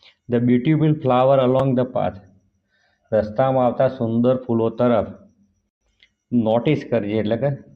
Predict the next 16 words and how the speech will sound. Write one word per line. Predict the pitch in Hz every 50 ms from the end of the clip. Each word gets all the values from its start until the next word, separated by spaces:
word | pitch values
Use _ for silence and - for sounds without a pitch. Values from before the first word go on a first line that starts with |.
| _ _ _ _ _ _ _ _ _ _ _ _ _ _ _ _ _ _ _ _ _ _ 113
અ, | 98 95 95 95 -
તું | - 127 131 123
જોજે, | 110 117 127 139 120 135 139
નજર | 117 104 104 110 113 127 143
કરજે, | - 113 110 98 92 95 90 87
બરાબર? | 82 101 110 123 131 139 135
નોટિસ | 120 110 110 117 - 131 123 - -
કરજે | 117 110 107 110 113
એટલે | 110 110 113 110
કે | 135 139
નજર | 127 104 98 95 92 104 110 107
કરજે. | 98 113 107 98 95 92 92 92 92 90 92 - _ _ _ _ _ _ _ _ _ _ _ _ _ _ _ _ _ 101
અ, | 92 87 87 87 90 98 95 - - _ _ _ _ _ _ _ _ _ _ _ _ _ _ _ _ _ _ _ _ _ _ _ _ _ _ _ _ _ _ _ _ _ _ _ _ -
as | 127 139 143 151 143 123 - - - 113
they | 117 131 143 151 151 147 135
return, | 110 113 117 117 - 143 135 123 104 90 82